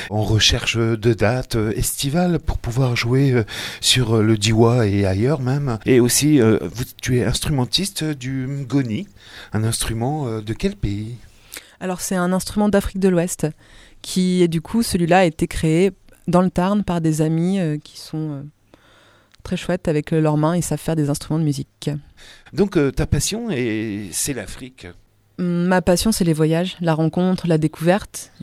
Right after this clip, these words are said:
Speaker 2: Et, hum, j'adore, euh, tout ce qui est artistique, et donc la musique aussi, danse. Je pense tout ce qui fait, euh, vibrer, euh, l'âme.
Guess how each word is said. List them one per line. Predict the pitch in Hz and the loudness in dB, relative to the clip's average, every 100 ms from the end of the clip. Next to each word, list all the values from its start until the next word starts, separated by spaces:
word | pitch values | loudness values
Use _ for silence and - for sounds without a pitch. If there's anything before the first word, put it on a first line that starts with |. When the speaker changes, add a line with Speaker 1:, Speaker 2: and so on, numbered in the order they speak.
| - | -4
Speaker 2:
Et, | 160 160 156 156 | 0 2 2 2
hum, | 156 156 156 _ - - _ _ _ - | 0 -2 -4 _ -20 -20 _ _ _ -6
j'adore, | 151 156 170 175 | -2 4 4 6
euh, | 165 | 4
tout | 160 | 2
ce | 165 | -2
qui | - | 0
est | 165 | 0
artistique, | 156 165 - 190 185 - | 0 -6 -4 -2 -2 -2
et | 160 151 147 | -2 -2 -4
donc | 143 156 170 | -2 0 2
la | - | 2
musique | 156 156 151 190 - - | 2 4 2 -2 -6 -6
aussi, | 156 - 202 294 _ _ _ _ - | -6 -2 -2 -4 _ _ _ _ -2
danse. | 151 151 196 - - - - - - _ _ | 0 2 0 -6 -14 -16 -20 -20 -20 _ _
Je | - | -6
pense | - 175 | -2 -2
tout | - | -4
ce | - | -8
qui | - | -6
fait, | 175 - 180 175 | -2 4 4 6
euh, | 175 | 4
vibrer, | 165 170 175 170 185 | 2 0 2 2 2
euh, | 180 170 165 | 2 0 -2
l'âme. | 165 170 196 226 214 | 0 0 0 0 -2